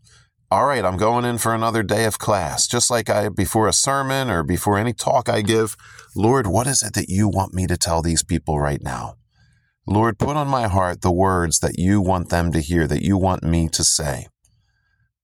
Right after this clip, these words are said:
And this is, uh, it's a very important thing to do. It's what the Lord, uh, leads us to do. And that is, uh,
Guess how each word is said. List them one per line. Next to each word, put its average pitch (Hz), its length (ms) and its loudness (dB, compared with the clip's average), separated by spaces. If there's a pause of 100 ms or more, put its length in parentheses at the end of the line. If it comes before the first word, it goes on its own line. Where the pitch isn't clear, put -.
And 90 520 0 (560)
this 92 260 0
is, 87 240 0
uh, 80 360 0 (840)
it's - 120 -10
a - 20 -8
very 92 160 0
important 92 360 0
thing 87 200 2
to 80 60 0
do. 73 320 0
It's - 140 -4
what 85 160 0
the 82 100 0
Lord, 87 380 2
uh, 78 160 0
leads 87 320 2
us 85 180 0
to 87 120 -4
do. 78 300 2 (640)
And 82 140 0
that 87 180 0
is, 82 380 0
uh, 76 320 0